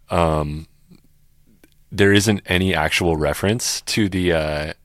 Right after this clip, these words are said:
everything about Petscop is so funny to me. There isn't an actual reference to the portable, um,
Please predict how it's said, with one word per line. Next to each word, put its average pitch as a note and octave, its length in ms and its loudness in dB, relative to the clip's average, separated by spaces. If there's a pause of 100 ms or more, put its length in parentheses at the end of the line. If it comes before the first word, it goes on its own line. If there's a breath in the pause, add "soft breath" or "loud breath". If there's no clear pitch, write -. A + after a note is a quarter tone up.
everything A2+ 300 0
about E2 200 0
Petscop D#2 460 -8
is - 80 -10
so D#2+ 140 -8
funny D#2+ 260 -8
to E2 80 -10
me. F#2+ 220 -10 (440 loud breath)
There G2+ 120 4
isn't A2+ 180 2
an A2+ 80 -2
actual F#2 420 0
reference D#2+ 500 -2
to A2 60 -2
the F2+ 120 -6
portable, D#2+ 800 -2
um, D2 640 -4